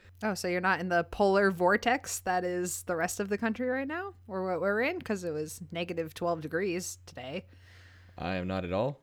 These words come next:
Speaker 2: and I, I would say I'm happy about that, but I don't really care either way 'cause I like the cold.
Speaker 1: Uh, it's real cold.
Speaker 2: Yeah. But either way, I went on a run today, as I usually do.
Speaker 1: Yes.
Speaker 2: And I was running on this bike path that we have, and I think I told a story about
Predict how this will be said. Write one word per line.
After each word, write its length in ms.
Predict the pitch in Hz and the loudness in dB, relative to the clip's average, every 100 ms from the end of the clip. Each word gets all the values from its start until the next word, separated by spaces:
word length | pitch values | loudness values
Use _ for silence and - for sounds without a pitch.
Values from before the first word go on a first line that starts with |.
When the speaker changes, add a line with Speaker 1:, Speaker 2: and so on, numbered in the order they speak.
| - | -10
Speaker 2:
and 340 | 113 123 123 - | -8 -6 -8 -8
I, 200 | - 120 - - | -6 -6 -8 -6
I 80 | 92 | -4
would 100 | 90 | 0
say 100 | 90 | 0
I'm 120 | 90 | 0
happy 180 | 87 92 | -2 -2
about 200 | 87 85 | -2 -2
that, 200 | 85 - | -4 -2
but 100 | 92 | -2
I 60 | |
don't 80 | 87 | 0
really 160 | 82 85 | -2 -4
care 200 | 87 85 | -2 -4
either 100 | 85 | -2
way 120 | 85 | -4
'cause 100 | - | -2
I 60 | 85 | -4
like 100 | 78 | -4
the 40 | - | -6
cold. 240 | 80 - - - - - | -8 -8 -14 -20 -20 -10
Speaker 1:
Uh, 80 | 147 - - | -10 -10 -6
it's 200 | 196 - | -4 -4
real 300 | 156 151 143 | -2 -2 -2
cold. 460 | 135 123 117 131 - - - - - - | -4 -6 -6 -8 -12 -20 -20 -20 -20 -10
Speaker 2:
Yeah. 200 | - 58 - - - | -8 -8 -10 -20 -2
But 80 | 127 | 2
either 100 | 131 | 4
way, 180 | 107 - - - - - | 2 -2 -16 -20 -20 -8
I 140 | 104 120 | -2 0
went 120 | 107 | 0
on 100 | 101 | 0
a 40 | |
run 260 | 98 113 101 | 0 0 -2
today, 320 | 92 92 135 - - - - - | 0 0 0 -6 -20 -20 -20 -10
as 140 | 101 | -4
I 40 | 92 | -2
usually 300 | 90 95 85 | -2 -2 -2
do. 240 | 87 139 - | -2 -4 -8
Speaker 1:
Yes. 840 | - 170 220 208 175 156 139 - - - - - - - - - | -14 -10 -10 -10 -10 -12 -14 -14 -16 -16 -20 -20 -20 -20 -20 -8
Speaker 2:
And 100 | 101 | -6
I 40 | |
was 100 | 98 | 0
running 200 | 123 143 | 0 0
on 80 | 139 | -2
this 120 | 143 | -4
bike 260 | - 143 - | -2 -4 -2
path 220 | 98 90 | -6 -4
that 100 | 85 | -2
we 80 | 92 | 0
have, 220 | 87 95 | 0 0
and 60 | 92 | -2
I 40 | |
think 140 | 131 120 | -2 -2
I 40 | |
told 160 | 98 95 | -4 -8
a 40 | |
story 220 | - 95 | -2 -2
about 260 | 92 90 | 0 -4